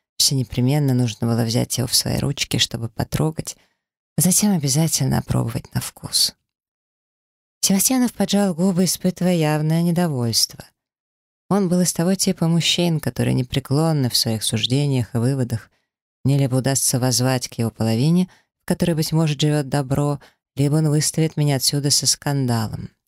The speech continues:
Мужчина ещё раз оценивающе посмотрел на меня, потом перевёл взгляд на извивающуюся в моих руках Диану и, как-то горестно выдохнув, произнёс:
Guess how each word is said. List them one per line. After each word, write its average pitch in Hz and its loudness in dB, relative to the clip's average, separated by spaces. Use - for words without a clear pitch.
Мужчина 233 2
ещё 214 0
раз 190 0
оценивающе 165 0
посмотрел 156 0
на 170 2
меня, 143 2
потом 135 -2
перевёл 127 0
взгляд 151 -2
на 170 2
извивающуюся 147 0
в - -2
моих 135 -2
руках 117 -4
Диану 147 -2
и, 170 -2
как-то - -4
горестно 139 0
выдохнув, 127 -2
произнёс: - -4